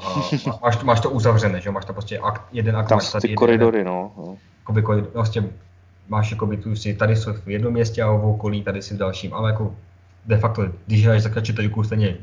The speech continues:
Speaker 1: děláš nejdřív jedno město a okolí a pak se přesuneš, že jo. Jako nejdeš
Speaker 2: Hmm.
Speaker 1: najednou hned někam úplně do, do třetí. Jako tam to prostě máš, máš to tam prostě na ty akty, což ale nevadí za mě vůbec. A říkám, jako, za mě, podle mě to není jenom hra de-,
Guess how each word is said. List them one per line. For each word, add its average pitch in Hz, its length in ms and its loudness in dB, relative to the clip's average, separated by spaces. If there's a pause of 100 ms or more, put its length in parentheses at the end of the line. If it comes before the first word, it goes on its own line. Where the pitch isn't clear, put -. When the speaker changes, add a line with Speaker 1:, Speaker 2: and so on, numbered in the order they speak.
(120)
Speaker 1:
děláš 107 260 4
nejdřív 107 280 2
jedno 104 180 2
město 104 280 -2
a - 20 -4
okolí 104 400 0
a - 40 -4
pak - 120 -4
se 110 80 -4
přesuneš, 98 380 -8 (120)
že 82 60 -16
jo. 82 60 -12 (260)
Jako - 140 -4
nejdeš 113 240 6
Speaker 2:
Hmm. 107 100 6
Speaker 1:
najednou 107 320 6
hned 110 180 6
někam 104 280 -2
úplně 104 260 -6
do, 98 120 -12
do 92 160 -12
třetí. - 300 -20 (240)
Jako - 160 -8
tam 95 120 -4
to - 120 -10
prostě 101 240 -10
máš, 98 340 -6 (100)
máš 107 180 -2
to - 60 -10
tam 113 120 0
prostě 107 180 -2
na 107 80 0
ty 107 100 -6
akty, - 400 -14
což - 320 -20
ale 101 200 -6
nevadí 95 360 -6
za 107 100 -4
mě 107 160 -2
vůbec. 104 440 -6 (1500)
A 113 120 2
říkám, 117 280 -2
jako, 107 200 -2
za 113 120 4
mě, 117 220 -2 (240)
podle 120 180 -4
mě 147 100 -10
to - 80 -10
není 120 180 -2
jenom 107 160 0
hra 101 120 -4
de-, 95 140 -6